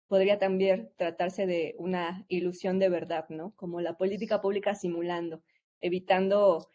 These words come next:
a toda costa ese espejo de la cientificidad, en cuyo caso yo creo que el principio más bien es que la generación de evidencia está basada en política, aquello que nos enseñaron a repudiar en la antropología.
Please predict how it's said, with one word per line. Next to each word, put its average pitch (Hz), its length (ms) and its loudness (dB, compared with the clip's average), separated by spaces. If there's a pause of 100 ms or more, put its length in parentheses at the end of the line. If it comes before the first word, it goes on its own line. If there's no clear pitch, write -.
(140)
a 185 160 0
toda 208 260 6
costa 214 380 2
ese 190 340 0
espejo 196 360 -2
de 196 120 4
la 165 120 0
cientificidad, 170 840 -4 (420)
en 190 140 0
cuyo 196 320 2
caso 269 440 4
yo 202 160 -4
creo 208 200 2
que 190 100 2
el 180 60 0
principio 196 520 -2
más 190 220 -2
bien 196 320 2
es 185 400 2 (260)
que 196 140 0
la 180 140 2
generación 190 520 0
de 226 80 2
evidencia 208 440 2
está 196 180 -2
basada 185 360 0
en 175 120 -4
política, 156 480 -10 (580)
aquello 226 380 6
que 220 100 4
nos 196 200 0
enseñaron 196 720 0
a 165 200 -2
repudiar 180 460 2
en 190 120 0
la 165 60 -2
antropología. 160 720 -6